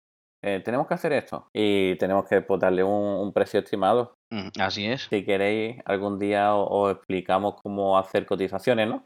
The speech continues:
Speaker 2: <laughs>
Speaker 1: Y hablamos de eso en, en un podcast.
Speaker 2: Sí, sería bastante interesante porque, pues, muchos nos dedicamos es solamente a programar y todo ese tema comercial es bastante importante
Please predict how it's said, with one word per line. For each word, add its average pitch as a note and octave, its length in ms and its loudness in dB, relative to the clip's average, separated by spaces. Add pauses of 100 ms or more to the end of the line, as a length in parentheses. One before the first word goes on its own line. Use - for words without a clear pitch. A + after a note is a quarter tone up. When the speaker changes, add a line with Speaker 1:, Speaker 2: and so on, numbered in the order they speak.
Speaker 2:
<laughs> - 400 -10
Speaker 1:
Y A2+ 140 -2
hablamos G2 400 6
de G2+ 100 6
eso F#2+ 240 2
en, F#2 320 -2
en F#2+ 160 -2
un F2+ 80 -2
podcast. F2+ 440 -4 (220)
Speaker 2:
Sí, D#3+ 280 0
sería B2+ 520 0
bastante A2+ 500 0 (220)
interesante G#2 720 -2
porque, G2 800 -4
pues, F#2+ 580 -2 (420)
muchos A2+ 240 2
nos B2 140 2
dedicamos A2+ 480 2
es A#2+ 80 0
solamente B2 480 0
a A#2 60 -2
programar A2 560 -2
y G2 480 -8
todo G#2 140 -2
ese A#2+ 200 -6
tema A#2+ 300 -2
comercial G#2 500 0
es A#2+ 80 0
bastante A#2+ 680 0
importante A2+ 800 -2